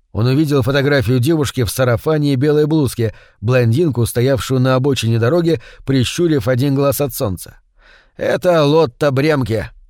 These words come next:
Нашла свою смерть вблизи Хеепена пятнадцатого августа тысяча девятьсот двадцать третьего года. Опять же распорото горло. Как говорится, последняя жертва.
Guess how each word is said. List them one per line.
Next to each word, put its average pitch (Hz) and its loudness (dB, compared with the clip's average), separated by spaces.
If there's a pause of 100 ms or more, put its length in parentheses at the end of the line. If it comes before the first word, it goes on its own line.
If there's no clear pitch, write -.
Нашла 123 -2
свою 123 0
смерть 131 -2
вблизи 117 0
Хеепена 117 -2 (280)
пятнадцатого 117 -2
августа 123 0
тысяча 135 -4
девятьсот 120 -2
двадцать 113 -2
третьего 104 -4
года. 87 -8 (460)
Опять - -2
же 127 0
распорото 131 0
горло. 113 0 (360)
Как 185 -6
говорится, 160 0 (300)
последняя 131 0
жертва. 101 -6